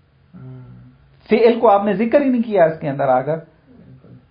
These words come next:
Speaker 2: تو لہٰذا اگر یوں تقسیم کر دیں گے تو یہ تقسیم جامع نہیں ہوگی،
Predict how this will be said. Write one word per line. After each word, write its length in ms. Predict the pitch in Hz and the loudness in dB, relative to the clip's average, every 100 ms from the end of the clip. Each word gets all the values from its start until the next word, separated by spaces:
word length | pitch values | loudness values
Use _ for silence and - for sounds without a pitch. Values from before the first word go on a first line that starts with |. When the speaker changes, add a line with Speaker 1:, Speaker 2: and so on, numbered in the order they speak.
| _ _ _ | _ _ _
Speaker 2:
تو 80 | 143 | -8
لہٰذا 520 | 139 135 139 131 175 | -6 -2 0 2 2
اگر 280 | 202 170 220 | 0 0 -2
یوں 180 | 190 180 | -4 -6
تقسیم 360 | 151 - 147 | -8 -6 -6
کر 200 | 135 131 | -4 -4
دیں 160 | 123 170 | -4 -8
گے 60 | |
تو 80 | 185 | -6
یہ 80 | 139 | -8
تقسیم 300 | 123 - 170 | -8 -8 -8
جامع 320 | 127 113 117 | -4 -4 -4
نہیں 320 | 113 110 110 | -6 -8 -10
ہوگی، 300 | 110 101 104 | -10 -14 -14